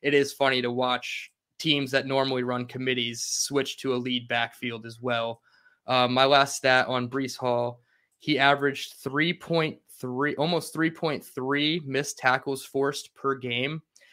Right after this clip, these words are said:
and that's only playing twelve snaps in the last game. He did get a missed tackle forced, so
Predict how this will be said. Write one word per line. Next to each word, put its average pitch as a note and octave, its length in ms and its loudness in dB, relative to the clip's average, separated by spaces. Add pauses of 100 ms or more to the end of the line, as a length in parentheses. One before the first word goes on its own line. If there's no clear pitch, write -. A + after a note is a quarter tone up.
(120)
and C3+ 140 -2
that's C3+ 260 2
only C#3 280 -2
playing C3 560 0
twelve B2 280 -2
snaps B2+ 400 -4
in C3 80 -6
the A#2+ 80 -8
last A#2+ 360 -4
game. C3 260 0
He B2 120 -6
did A#2+ 220 -8
get B2 140 0
a B2 60 -4
missed B2 260 -6
tackle B2 320 2
forced, B2+ 560 -4
so A#2+ 260 -2